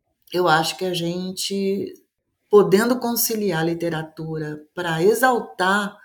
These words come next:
a Amazônia e os povos originários que nela habitam,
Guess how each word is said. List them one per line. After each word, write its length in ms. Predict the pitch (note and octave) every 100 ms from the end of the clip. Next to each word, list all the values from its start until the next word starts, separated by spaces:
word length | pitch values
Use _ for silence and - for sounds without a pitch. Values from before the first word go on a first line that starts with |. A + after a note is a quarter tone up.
| -
a 220 | E3+ F3
Amazônia 840 | F3+ E3+ D#3+ D#3 D3+ D3+ C#3+ C#3+ _ _ _
e 100 | F#3
os 160 | F#3 F#3
povos 320 | - G3+ G3
originários 640 | G3 F#3 F3+ E3 D#3 D#3
que 100 | -
nela 360 | D#3 D#3+ E3 D3
habitam, 680 | C#3 F#3 B3 C4 - C3